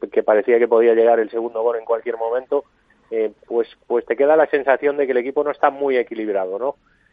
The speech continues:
Eh, vuelvo a decir, no voy a ser quien discuta, eh, su idea de juego al, al Chacho, pero sí que es cierto,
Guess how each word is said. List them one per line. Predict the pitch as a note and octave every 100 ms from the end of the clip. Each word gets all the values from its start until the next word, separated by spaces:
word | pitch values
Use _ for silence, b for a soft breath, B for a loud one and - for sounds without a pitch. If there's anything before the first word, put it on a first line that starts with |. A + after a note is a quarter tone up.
| _ -
Eh, | G#2+ G#2 G#2 G2+ G2 G2+ G2 G2 F#2+ G2 G#2 G#2+
vuelvo | A#2 B2
a | B2
decir, | A2 B2 A2+
no | A#2+
voy | B2+ B2
a |
ser | A#2 A#2+
quien | - A#2+ A#2 A2+
discuta, | A2+ - A#2+ A#2+ A2 - b b _
eh, | - G#2+ G#2+
su | G#2+
idea | A2 A2+
de | A2
juego | G#2+ A#2 A2+ A2 G#2+
al, | A2 G#2+ A2 G#2+
al | A2 A2+
Chacho, | - C3 - C#3
pero | C3 G#2+
sí | A#2+
que | A#2
es | -
cierto, | B2 A#2+ C3